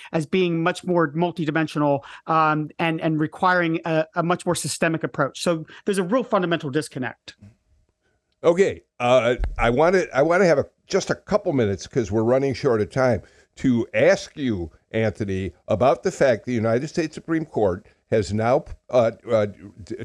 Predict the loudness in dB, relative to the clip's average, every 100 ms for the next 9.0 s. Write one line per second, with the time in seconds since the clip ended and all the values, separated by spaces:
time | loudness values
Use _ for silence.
0 | 0 2 2 2 2 2 2 -4 -2 -2
1 | -2 0 0 0 -2 0 0 -2 -2 -2
2 | -2 -2 2 2 2 2 2 -2 0 2
3 | 2 2 -2 -4 _ 0 2 2 -2 0
4 | 0 0 0 -4 -10 0 0 2 -2 2
5 | 2 2 -6 -2 -2 0 -6 -10 _ _
6 | -2 0 0 0 0 -2 -4 -2 0 0
7 | -2 2 4 6 4 2 _ _ _ -2
8 | 0 0 -2 -6 -2 2 6 6 4